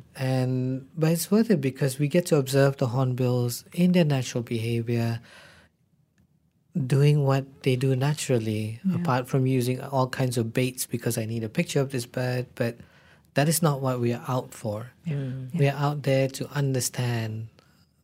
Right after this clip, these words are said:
Speaker 1: these beautiful Malaysian birds.
Speaker 2: Yeah. And, and like, you know, like you guys said, I mean, without that sort of visual imagery to, to
Speaker 3: Mm.
Speaker 2: complement, you know, the scientific data that
Speaker 3: Yep.
Speaker 2: you're collecting, right? It's, it's really hard for us to,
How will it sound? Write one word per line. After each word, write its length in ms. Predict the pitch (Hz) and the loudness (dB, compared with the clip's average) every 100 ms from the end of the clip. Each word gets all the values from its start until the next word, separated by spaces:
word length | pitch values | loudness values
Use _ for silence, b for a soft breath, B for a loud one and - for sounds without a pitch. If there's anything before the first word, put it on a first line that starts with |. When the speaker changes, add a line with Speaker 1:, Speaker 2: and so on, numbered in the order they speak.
| - | -10
Speaker 1:
these 640 | 127 123 117 117 117 - _ _ | -2 2 4 4 0 -6 _ _
beautiful 800 | - 127 151 175 139 - 104 113 - _ _ b _ - | -4 0 2 2 0 -4 -6 -8 -14 _ _ b _ -2
Malaysian 420 | 113 117 110 110 | 2 2 2 -2
birds. 440 | 107 107 113 - - 170 | -4 -6 -8 -14 -12 -8
Speaker 2:
Yeah. 80 | 156 156 - - b - | -6 -8 -12 -20 b -2
And, 120 | - | 4
and 140 | 254 | 4
like, 260 | 277 311 - | 4 2 6
you 80 | 233 | 6
know, 160 | 185 | 8
like 220 | 165 185 | 6 4
you 60 | 185 | 2
guys 240 | 165 151 - | 2 2 2
said, 240 | 165 160 | 2 4
I 60 | 165 | 4
mean, 200 | 170 170 | 6 6
without 360 | 175 180 202 165 | 8 8 6 6
that 160 | 160 | 4
sort 180 | - 160 | 4 2
of 60 | 151 | 0
visual 500 | 143 151 147 151 151 | 0 0 0 0 -2
imagery 500 | 156 160 156 - 147 | 0 -2 -2 -2 -2
to, 240 | 156 147 | 4 4
to 100 | 147 | 4
Speaker 3:
Mm. 40 | 160 | 4
Speaker 2:
complement, 460 | 180 175 170 151 | 4 4 2 0
you 60 | 151 | 0
know, 80 | 147 | 0
the 60 | |
scientific 500 | 151 151 156 156 - | 2 2 0 -2 -4
data 280 | 165 127 151 | -4 -2 0
that 160 | 170 170 | 2 2
Speaker 3:
Yep. 0 | |
Speaker 2:
you're 180 | 170 170 | 0 0
collecting, 600 | 196 165 - 185 170 165 | 0 -2 -2 -4 -2 -2
right? 200 | 185 208 | -2 -2
It's, 140 | 208 | -2
it's 140 | 214 226 | -2 0
really 160 | 339 | 2
hard 320 | 294 240 226 | 4 2 0
for 180 | - 190 | 2 4
us 160 | 185 196 | 4 2
to, 300 | - 175 | 2 2